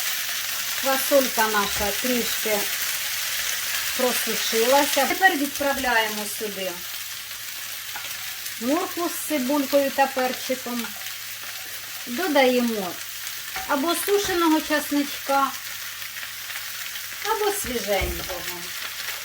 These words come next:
У мене отакий зубочок свіженького, видавлюємо його сюди. І все. А тепер додаємо томатного соусу або томатної пасти.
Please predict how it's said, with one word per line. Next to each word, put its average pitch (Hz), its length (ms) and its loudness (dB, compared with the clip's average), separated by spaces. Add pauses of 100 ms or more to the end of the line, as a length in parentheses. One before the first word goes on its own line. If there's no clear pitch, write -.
(140)
У 302 40 -2
мене 302 440 2 (1900)
отакий 285 440 2
зубочок 208 640 0 (100)
свіженького, 320 800 2
видавлюємо 311 840 2
його 285 260 2 (140)
сюди. 277 320 0 (760)
І 403 80 0
все. - 360 -2 (1040)
А 269 120 4
тепер 370 400 2
додаємо 285 720 4 (1000)
томатного 330 680 4 (180)
соусу 208 640 0 (840)
або 240 160 0
томатної 226 680 2
пасти. 202 640 2